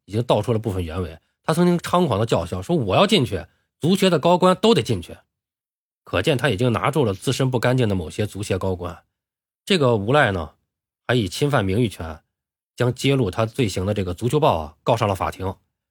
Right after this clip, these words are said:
施展了当年陆俊这个恶人先告状的伎俩。品质恶劣的人是自有恶劣的方式。这王破呢，巧妙地使用异地审理，让自己打主场，揭黑记者反而是输掉了官司，还赔他五万块钱。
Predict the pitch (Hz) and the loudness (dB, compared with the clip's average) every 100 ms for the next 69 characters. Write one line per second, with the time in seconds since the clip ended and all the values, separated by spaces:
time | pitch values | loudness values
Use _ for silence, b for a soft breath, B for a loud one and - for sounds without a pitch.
0 | _ - - 175 147 87 95 120 127 104 | _ -6 -2 0 2 0 2 2 2 2
1 | 123 131 120 117 98 90 - 143 104 117 | 2 2 2 0 0 -4 -2 -2 0 0
2 | 127 127 113 104 92 95 78 - _ _ | 0 2 2 0 -2 -6 -6 -14 _ _
3 | _ _ - 120 117 190 190 151 123 107 | _ _ -4 0 2 2 4 4 4 2
4 | 101 113 120 - 180 113 160 131 113 123 | 2 0 -4 0 0 2 2 0 0 -2
5 | 143 98 80 _ _ _ _ - 139 170 | 0 -2 -6 _ _ _ _ -4 2 2
6 | 190 185 127 98 - - - 110 143 196 | 4 4 4 0 -4 -8 -2 0 2 2
7 | 147 - 117 - 185 147 123 113 110 78 | 0 0 -2 0 2 2 2 0 0 -4
8 | - _ - 135 135 131 - 104 127 78 | -12 _ -4 0 0 0 -2 -6 -6 -6
9 | 80 _ _ _ _ _ _ - 202 196 | -10 _ _ _ _ _ _ 2 2 4
10 | 208 202 202 120 95 - 123 95 95 - | 2 2 2 2 2 0 0 0 0 0
11 | 139 101 107 107 95 - - - 131 107 | 2 2 0 -2 -4 -6 -6 -2 -2 0
12 | 104 113 87 85 98 | 0 0 -4 -6 -8